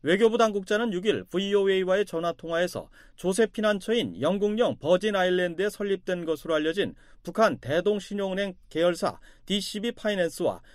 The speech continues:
피닉스 커머셜 벤처스가 북한의 유령 회사라는 폭로에 대해 관련국을 상대로 사실 확인을 하고 있다고 밝혔습니다.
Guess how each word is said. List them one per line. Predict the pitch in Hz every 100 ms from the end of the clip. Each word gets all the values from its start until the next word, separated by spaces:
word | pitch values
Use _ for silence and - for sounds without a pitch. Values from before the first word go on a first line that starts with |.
| -
피닉스 | - 233 226 - 240
커머셜 | 214 - 220 208 214 190
벤처스가 | 165 156 175 - 175 90 - - -
북한의 | 175 175 208 240 151
유령 | 180 202 185
회사라는 | 190 190 175 180
폭로에 | 180 185 175 160
대해 | 156 135 90 - - -
관련국을 | - 185 208 196 202 208
상대로 | 196 190 196 220 -
사실 | - 202 202 185
확인을 | 175 165 196 175
하고 | 160
있다고 | 139 139 139
밝혔습니다. | 175 135 135 123 123 98 -